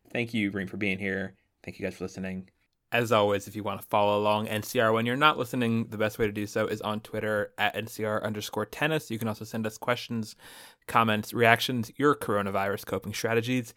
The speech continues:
in a possibly tennisless time to no challenges remaining at gmail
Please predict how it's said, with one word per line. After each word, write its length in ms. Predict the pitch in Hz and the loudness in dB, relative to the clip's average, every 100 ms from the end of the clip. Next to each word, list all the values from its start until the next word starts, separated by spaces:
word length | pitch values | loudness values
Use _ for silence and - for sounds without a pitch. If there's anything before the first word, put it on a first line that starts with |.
| - - - - _ | -20 -20 -20 -20 _
in 100 | 101 | -12
a 40 | 104 | -4
possibly 400 | 113 113 113 101 | -2 0 0 -2
tennisless 560 | - 123 117 120 117 | 0 0 0 -4 -4
time 400 | - 120 120 120 120 | 0 2 2 -2 -6
to 500 | - 117 110 110 110 _ _ _ | -6 -2 -2 -2 -4 _ _ _
no 160 | 104 107 | -2 -2
challenges 520 | - 110 104 107 101 | 0 0 0 -2 -4
remaining 360 | 107 104 104 - | -2 -2 -4 -4
at 200 | 104 107 | -4 -4
gmail 520 | - 104 101 101 | -4 -4 -2 -4